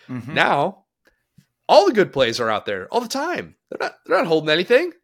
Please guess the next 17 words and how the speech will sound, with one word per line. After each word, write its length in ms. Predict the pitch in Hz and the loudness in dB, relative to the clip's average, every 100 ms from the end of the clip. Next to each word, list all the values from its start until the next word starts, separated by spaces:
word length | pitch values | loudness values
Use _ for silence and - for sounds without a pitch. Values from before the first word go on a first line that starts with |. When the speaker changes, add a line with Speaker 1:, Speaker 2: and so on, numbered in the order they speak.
| _ - | _ -6
Speaker 2:
They, 120 | 330 | -4
they 140 | - 302 | -4 -2
can 100 | 320 | -2
just 300 | 233 - 143 | -2 -10 -2
throw 180 | 156 220 | 2 4
that 120 | 226 | 4
out 140 | 226 | 2
there 120 | 220 220 | 0 0
against 340 | 226 226 - | -2 -6 -6
Louisiana 380 | 160 220 233 233 | -4 -2 -2 -4
Monroe 500 | 226 226 240 180 131 | -4 -2 2 2 2
or 160 | 110 | 0
against 260 | 120 180 190 | -2 -4 -4
Auburn, 540 | - 214 165 131 104 | 0 2 2 -2 -2
against 260 | 107 170 - | -4 -6 -4
Arkansas, 460 | - 214 180 147 107 | -2 -2 -2 -2 -2
whatever. 520 | 117 - 269 127 80 | 0 0 0 -2 -6